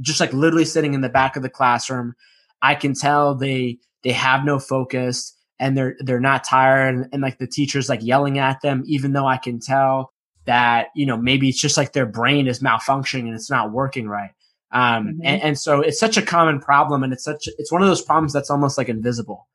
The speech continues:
Speaker 1: And, and I think, you know, in, in, like, with my book and, and with my podcast and all the things that I'm trying to do is I'm just trying to raise awareness about this stuff because, you know, just because y-,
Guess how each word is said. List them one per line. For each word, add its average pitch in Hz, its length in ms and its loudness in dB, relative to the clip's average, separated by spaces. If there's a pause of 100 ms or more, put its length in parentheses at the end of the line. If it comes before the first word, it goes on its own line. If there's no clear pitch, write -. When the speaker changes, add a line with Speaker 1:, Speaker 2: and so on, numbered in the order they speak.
(340)
Speaker 1:
And, 139 360 4
and 139 160 2
I 139 100 2
think, 147 340 0
you 143 80 4
know, 131 200 4
in, 123 260 -2
in, 135 80 -6
like, 127 180 -2
with 127 180 -4
my 131 140 0
book 143 400 0
and, 123 280 -2
and 127 120 -8
with 123 140 -10
my 120 140 -2
podcast 135 540 0
and 131 80 -4
all - 60 -2
the 117 60 -14
things 127 220 -4
that 123 60 -4
I'm 113 80 -8
trying 123 220 -4
to 101 60 -10
do 143 360 2 (420)
is 139 120 -2
I'm 160 100 2
just 190 100 0
trying 247 140 2
to 160 80 2
raise 147 260 2
awareness 123 480 -2
about 117 320 0
this 120 140 -8
stuff 110 360 -4
because, 117 600 -6 (640)
you 160 80 6
know, 156 100 4
just 160 240 2
because 175 500 0
y-, 120 120 -8